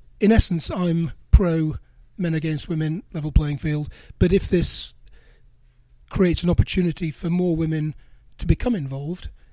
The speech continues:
and obviously the free entry, I mean, the, there's gonna be a selection process of some kind, so the free entry is gonna make the sport more accessible just by the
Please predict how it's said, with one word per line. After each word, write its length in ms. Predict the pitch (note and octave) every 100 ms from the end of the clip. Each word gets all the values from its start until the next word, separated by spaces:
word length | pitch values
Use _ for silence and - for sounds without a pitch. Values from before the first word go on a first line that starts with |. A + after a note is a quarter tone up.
| -
and 200 | F3 D#3+
obviously 560 | F3 E3 - D#3 D3+ - _ _ -
the 140 | D#3+
free 240 | - F3+ D#3+
entry, 340 | E3+ - E3
I 40 |
mean, 120 | D#3 D#3
the, 160 | G3 -
there's 240 | D#3+ D#3
gonna 140 | - D3+
be 80 | C#3+
a 20 |
selection 420 | - E3+ - E3
process 420 | - D3+ - D3
of 100 | F3+
some 200 | - D#3
kind, 360 | - D#3 D#3 D3+ - - - - - - -
so 140 | -
the 80 | E3
free 180 | - F3
entry 200 | E3 E3
is 80 |
gonna 160 | D3 E3
make 260 | E3+ E3 - -
the 100 | E3
sport 340 | - F3 D#3+
more 220 | F3+ F3 D#3
accessible 640 | - F#3 - - E3 - - _ - - - -
just 220 | F#3 -
by 140 | D#3+
the 80 | D3